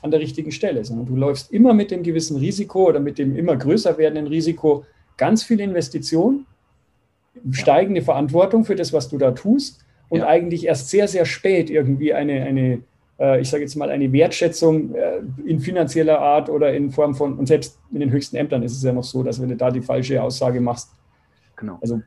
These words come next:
Speaker 2: Ja, wo-, wobei, ne, das ist dann der, der, der vierte Punkt. Ja, und, <clears throat> ähm, wenn du nicht Beamter bist, müssen wir
Speaker 1: Ja.
Speaker 2: dann auch mal so leider klar und deutlich sagen. Ja, und, ähm,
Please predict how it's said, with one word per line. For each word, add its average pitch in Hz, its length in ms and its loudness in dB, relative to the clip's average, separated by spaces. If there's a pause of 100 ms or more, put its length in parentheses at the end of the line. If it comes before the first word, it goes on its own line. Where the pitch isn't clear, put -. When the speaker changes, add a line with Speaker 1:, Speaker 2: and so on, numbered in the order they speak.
(120)
Speaker 2:
Ja, 110 80 -4
wo-, 113 160 -2 (180)
wobei, 117 340 2 (180)
ne, 143 180 2
das 110 220 0
ist - 100 -8
dann 113 140 2
der, 104 120 2
der, 101 220 0
der 98 240 -4
vierte - 400 -2
Punkt. 240 440 -4 (300)
Ja, - 220 4 (160)
und, 190 420 2
<clears throat> 104 100 -4
ähm, 101 360 2 (1200)
wenn 101 420 0
du 139 120 4
nicht 170 280 0
Beamter 226 420 2
bist, - 500 -6 (720)
müssen 107 240 -6
wir 120 80 0
Speaker 1:
Ja. 131 40 0
Speaker 2:
dann 151 120 -4
auch - 240 -4
mal 123 160 2
so 107 240 -2
leider 110 460 4
klar 139 240 -2
und 139 100 -4
deutlich 147 320 -8
sagen. - 460 -4
Ja, 127 180 -2
und, 110 500 -4
ähm, 107 300 2